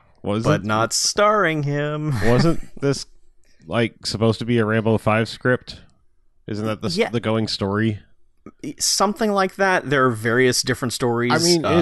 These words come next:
Speaker 1: it's
Speaker 2: he
Speaker 1: not
Speaker 2: was going to do it no matter what, but then
Speaker 1: Yeah.
Speaker 2: he realized, "I am too old to do this movie." <laughs>
Speaker 1: Well, I mean, okay,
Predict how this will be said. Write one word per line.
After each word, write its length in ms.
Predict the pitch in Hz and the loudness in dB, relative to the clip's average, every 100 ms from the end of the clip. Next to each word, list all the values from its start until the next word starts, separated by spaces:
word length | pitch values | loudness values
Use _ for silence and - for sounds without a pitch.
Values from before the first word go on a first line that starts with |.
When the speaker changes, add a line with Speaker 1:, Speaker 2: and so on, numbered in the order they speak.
| 180 | 0
Speaker 1:
it's 120 | - | -2
Speaker 2:
he 80 | 139 | 2
Speaker 1:
not 120 | 160 | 4
Speaker 2:
was 120 | 165 | 4
going 260 | 151 175 175 | 4 2 2
to 80 | 143 | 0
do 220 | 120 143 | 2 4
it 100 | 143 | 4
no 80 | 135 | 2
matter 240 | 123 110 | 0 0
what, 340 | 95 98 110 - | 0 0 0 0
but 220 | 120 98 | -4 -2
then 220 | 127 117 110 | 0 2 2
Speaker 1:
Yeah. 40 | |
Speaker 2:
he 140 | 123 | 0
realized, 560 | 107 113 110 104 95 - _ | 0 2 4 2 0 -8 _
"I 140 | 160 175 | 0 0
am 120 | 139 | 0
too 180 | 170 151 | 0 2
old 200 | 160 143 | 2 -2
to 100 | 143 | 0
do 160 | 135 | 0
this 200 | 107 95 110 | 2 0 -4
movie." 240 | 95 - - - - - | -4 -6 -8 -10 -10 -8
<laughs> 200 | - - | -10 -4
Speaker 1:
Well, 220 | 170 196 | 0 2
I 120 | 139 | 2
mean, 400 | 180 175 165 101 - - - | 2 2 2 -4 -12 -12 -2
okay, 560 | 147 - 131 120 110 | -2 2 2 2 -2